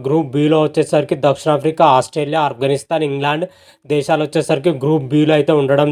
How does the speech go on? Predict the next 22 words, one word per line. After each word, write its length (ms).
జరిగింది. 420
గ్రూప్స్ 320
రెండు 240
గ్రూపులు 280
అయితే 220
ఉండడం 280
జరిగింది. 320
అదేవిధంగా 480
ఛాంపియన్ 360
ట్రోఫీ 260
ఎప్పుడు 260
ప్రారంభమవుతుందంటే, 920
ఛాంపియన్ 340
ట్రోఫీ 280
వచ్చేసరికి 500
ఫిబ్రవరి 560
పంతొమ్మిది 480
నుంచి 220
అయితే 140
ప్రారంభమవుతుంది. 800
లాస్ట్ 340
మ్యాచ్ 200